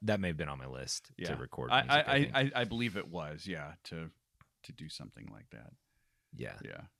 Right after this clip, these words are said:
Speaker 1: So, so what's on the list for next year?
Speaker 2: Hmm. Well, I want to, I mean, I got a mini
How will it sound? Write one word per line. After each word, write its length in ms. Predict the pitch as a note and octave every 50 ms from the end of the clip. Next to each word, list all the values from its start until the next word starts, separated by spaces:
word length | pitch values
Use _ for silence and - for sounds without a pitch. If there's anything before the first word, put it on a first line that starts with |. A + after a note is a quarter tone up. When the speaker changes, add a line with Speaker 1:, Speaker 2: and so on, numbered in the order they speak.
| _ _ _ _ _ _ _ _ _
Speaker 1:
So, 280 | - - G#2 G2 F#2+ - -
so 180 | - - G2
what's 300 | F2+ F#2 G2 G2 - -
on 120 | F#2 F2+ F2+
the 80 | E2+
list 220 | D#2+ E2 D#2+ - -
for 100 | - D2+
next 320 | D2+ D#2 D#2 - - -
year? 160 | - A1+ B1 F2+
Speaker 2:
Hmm. 300 | F2 E2+ E2 D#2+ D2+ D2 - _ _ _ _ _ _ _ _ _ _ _ _ _ _ _ _ _ _ _ _ _
Well, 540 | F2+ F2 F2 F#2+ G#2+ A#2+ C3+ D3 D3 C#3+ C#3 - _ _ _ _ _ _ _ _ _ _ _ _ _ _ _ _ _ _ _ _
I 100 | B2 C3+
want 340 | D3 D3 C#3+ C#3 C3+ - - -
to, 800 | - B2 A#2 A2 A2 G#2+ G#2 G#2 G#2 G2+ G2+ G2+ G2 G2 G2+ G2+ - _ _ _ _ _ _ _ _ _ _ - - - - - - - _ _ _ _ - - _ _ _ _ _ _ _ _ _ _ _ _ _ -
I 40 |
mean, 180 | A2+ A2+ A2 G#2
I 100 | G#2 G#2
got 300 | G2 A#2 A#2 B2 C3 C3
a 160 | A2+ A2 - -
mini 680 | - A2+ A2+ A2+ A2+ A2+ A2 A2 G#2+ G#2 G#2 G#2+ -